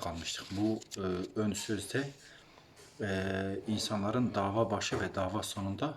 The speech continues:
ki halləri göz önünə alınıb, ona görə davalardakı samimiyyəti və, e, davaya sədaqətləri, e, ölçülsün deyə. Evet.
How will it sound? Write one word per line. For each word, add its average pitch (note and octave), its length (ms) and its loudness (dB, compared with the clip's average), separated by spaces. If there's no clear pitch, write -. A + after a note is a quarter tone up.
ki - 240 -2
halləri G#2 380 2
göz G2 180 4
önünə G2+ 300 0
alınıb, B2+ 340 -4
ona G#2+ 160 2
görə A#2+ 320 -2
davalardakı F#2+ 680 0
samimiyyəti F#2+ 560 -2
və, F#2+ 160 2
e, F2+ 160 0
davaya G2 400 0
sədaqətləri, F#2+ 720 -2
e, F#2+ 100 0
ölçülsün - 480 -2
deyə. C#2 160 -6
Evet. - 320 -2